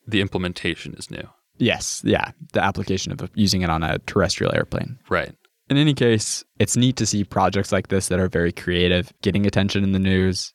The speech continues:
Speaker 2: and it's certainly exciting. The prospect of silent flight that wouldn't pollute at all. You know, like, air travel is, like, I think ten percent of the carbon footprint of the United States.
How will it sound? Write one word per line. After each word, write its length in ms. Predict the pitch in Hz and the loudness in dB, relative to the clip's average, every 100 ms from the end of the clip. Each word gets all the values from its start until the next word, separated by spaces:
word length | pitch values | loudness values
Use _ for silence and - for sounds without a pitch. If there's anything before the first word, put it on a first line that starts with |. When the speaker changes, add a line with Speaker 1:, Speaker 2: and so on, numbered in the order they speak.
| _ | _
Speaker 2:
and 340 | - 87 87 - | -4 -4 -4 -6
it's 160 | - - | -6 0
certainly 320 | 123 107 85 | 0 2 -2
exciting. 580 | - - 78 80 80 - - | -2 0 0 0 -4 -6 -4
The 80 | |
prospect 440 | 107 101 95 98 - | 0 0 0 -4 -4
of 200 | 90 - _ | -6 -8 _
silent 640 | - - 95 101 98 95 _ | -6 -2 2 2 2 0 _
flight 460 | - - 92 98 - _ - | -14 -2 2 2 0 _ -2
that 160 | 92 _ _ - | -2 _ _ -4
wouldn't 360 | 107 98 95 85 | 2 4 2 0
pollute 400 | 95 92 95 101 | 0 4 4 2
at 140 | 101 | 2
all. 320 | 82 95 110 120 | 4 4 2 2
You 100 | 104 | 2
know, 120 | 87 | 2
like, 180 | 85 - | 0 -2
air 120 | 104 | -2
travel 320 | 104 98 92 92 | 2 2 4 2
is, 140 | 87 | 0
like, 260 | - - _ _ _ | -4 -8 _ _ _
I 40 | |
think 160 | 98 95 | -6 -4
ten 220 | - 98 | -2 -2
percent 340 | 95 98 90 87 | 0 0 2 0
of 60 | |
the 80 | 85 | -2
carbon 260 | - 90 87 | -2 0 0
footprint 360 | 95 - 92 | -2 0 0
of 80 | 87 | 0
the 80 | 87 | -2
United 280 | 87 82 73 | 0 0 -2
States. 520 | - 85 87 - | -2 -2 -2 -6